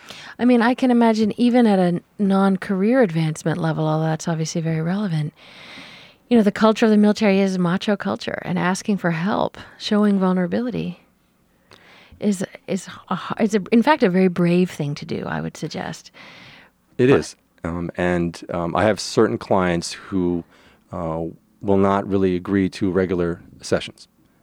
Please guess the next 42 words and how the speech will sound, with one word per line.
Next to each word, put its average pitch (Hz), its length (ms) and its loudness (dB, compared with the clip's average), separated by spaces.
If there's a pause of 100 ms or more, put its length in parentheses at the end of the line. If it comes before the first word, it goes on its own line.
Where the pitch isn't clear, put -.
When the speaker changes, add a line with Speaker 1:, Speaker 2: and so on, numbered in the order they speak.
(220)
Speaker 2:
Uh, 98 140 -14
even 95 200 0
though 95 100 2
they're 90 120 0
very 98 180 4
suicidal 101 460 2
and 92 80 0
they 87 100 -4
have 85 180 -6
issues 95 280 -6
going 95 220 0
on 87 340 -4
and 82 120 -10
they 80 60 -8
need 92 160 -4
the 85 60 -8
help, 82 280 -6 (520)
um, 82 360 -8
they 87 340 0 (120)
feel - 380 0
that 87 80 -2
coming 95 220 -2
to 92 100 -6
me 90 100 -2
is 80 100 -6
a 82 40 -12
sign 82 180 -6
of 80 80 -6
weakness, 90 460 -4
and 80 200 -10
that 80 140 -10
really 104 180 0
goes 92 160 -2
against 82 400 -8
their 82 140 -4
core 87 320 -2
sense - 280 -6
of 78 80 -14
who 82 100 -6
they 76 160 -6
are. 71 240 -8 (160)
So, 95 380 0